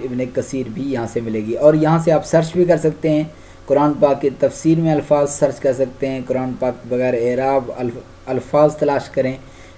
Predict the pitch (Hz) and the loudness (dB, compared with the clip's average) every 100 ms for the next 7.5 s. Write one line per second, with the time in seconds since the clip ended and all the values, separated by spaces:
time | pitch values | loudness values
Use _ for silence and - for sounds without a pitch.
0 | 156 139 170 160 156 156 156 151 - 143 | 0 4 6 6 6 8 6 6 2 0
1 | 147 - 165 165 139 175 190 - 151 147 | 0 0 0 2 4 4 6 4 4 4
2 | 147 139 135 143 131 139 139 147 143 139 | 4 4 2 0 -2 -2 -2 -2 -2 -2
3 | - 156 - 165 160 - - 135 - 139 | -4 -4 0 -2 -2 -6 -2 -2 0 -2
4 | 113 123 - 127 135 151 127 131 131 131 | 0 -4 -4 -4 -2 -2 0 0 0 0
5 | 120 120 117 123 143 165 - - - - | 0 0 0 2 2 2 -2 -20 -20 -6
6 | - 147 156 156 156 147 120 139 151 147 | 4 6 6 4 6 4 6 8 10 10
7 | 131 135 147 139 123 | 8 4 4 2 -2